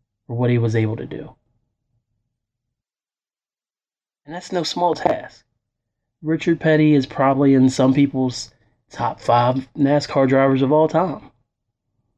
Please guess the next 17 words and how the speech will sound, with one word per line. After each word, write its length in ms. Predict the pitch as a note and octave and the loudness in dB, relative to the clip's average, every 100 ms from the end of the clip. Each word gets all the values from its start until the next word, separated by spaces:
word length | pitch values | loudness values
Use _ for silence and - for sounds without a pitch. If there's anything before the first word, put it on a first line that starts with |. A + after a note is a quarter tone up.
| _ _ _ _ _ _ - | _ _ _ _ _ _ -6
But 80 | |
when 200 | C3+ C#3 | 0 2
Richard 380 | C3 D#3 - D#3 | 2 0 -2 -8
Petty 320 | - D#3+ C#3+ | 0 2 2
says, 260 | C3 C3+ B2 | 0 0 0
"You're 120 | A#2 | 0
a 40 | A#2 | 2
bad 240 | A#2+ A#2+ | 4 4
motherfucker, 500 | A#2+ A2 A2 A2+ A2 | 4 0 -2 -6 -4
you're 200 | A2+ A2+ | -4 -4
a 40 | |
bad 300 | G#2+ A#2+ A#2+ | -4 -2 -2
motherfucker," 580 | A#2+ A2+ A#2+ B2+ B2+ - | -4 -8 -8 -8 -6 -6
I'll 120 | C#3+ | -6
tell 180 | - C3 | -2 -2
you 100 | A#2+ | 0
that. 300 | C2 - C#4+ | -4 -4 -10